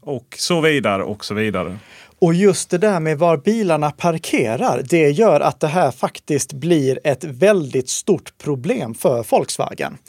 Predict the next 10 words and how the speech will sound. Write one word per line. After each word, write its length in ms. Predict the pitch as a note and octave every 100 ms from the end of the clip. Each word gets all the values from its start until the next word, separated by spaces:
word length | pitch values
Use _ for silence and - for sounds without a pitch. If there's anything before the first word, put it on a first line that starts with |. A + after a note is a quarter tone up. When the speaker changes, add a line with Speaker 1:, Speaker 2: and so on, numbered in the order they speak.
| - - - -
Speaker 2:
För 340 | E3 D3+ D#3 -
när 200 | D#3+ E3+
det 80 | E3+
kommer 580 | - G3 C#3 E3+ A3+ G#3
till, 420 | - G3+ C#3+ C3+
eh, 60 | C#3 C3+ C3+ C3+
G 260 | C3 D3+
D 80 | D3+
P 320 | - E3+ C#3
R, 160 | G3+